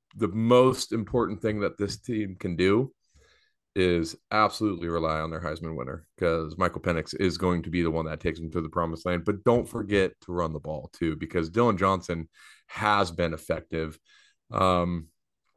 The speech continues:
especially those stretch plays, man. Dylan, he has a knack for <laughs> gaining that corner, doesn't he, Coach?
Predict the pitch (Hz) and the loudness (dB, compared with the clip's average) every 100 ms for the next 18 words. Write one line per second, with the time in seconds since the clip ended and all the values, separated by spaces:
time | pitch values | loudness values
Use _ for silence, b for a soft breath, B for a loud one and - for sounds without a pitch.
0 | _ - 113 - 127 - 151 139 - - | _ -6 -4 2 4 6 4 4 4 2
1 | 110 123 - 107 90 90 87 90 95 117 | 0 -2 2 2 2 0 -4 -4 -2 2
2 | 120 - 110 135 143 120 151 117 92 107 | 4 2 0 0 0 -2 -2 -2 -4 -4
3 | 127 - 87 160 120 104 82 - - 110 | -6 -6 -4 -2 -2 -2 -4 -6 0 2
4 | 95 82 90 104 110 110 113 123 | 2 0 0 0 0 4 2 2